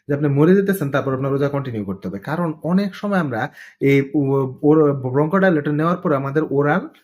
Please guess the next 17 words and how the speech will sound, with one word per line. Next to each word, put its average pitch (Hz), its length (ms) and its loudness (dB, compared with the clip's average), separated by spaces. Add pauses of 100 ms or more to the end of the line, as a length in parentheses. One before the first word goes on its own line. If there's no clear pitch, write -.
(340)
স্টেরয়েড 156 400 2
ইন-, 135 260 -4
ওষুধ 131 360 -2
খেয়ে 143 180 -2
ফেলতে 98 220 -4
হয়। 90 100 -6
এখন 117 100 -6
ওরাল 151 240 2
স্টেরয়েড 185 340 2
ওষুধ 147 260 -4
খেলে 143 140 0
তখন 143 260 -4
তো 107 60 -4
আপনার 107 160 -8
রোজা 107 180 -2
ভেঙে 95 180 -6
যাবে। 80 200 -14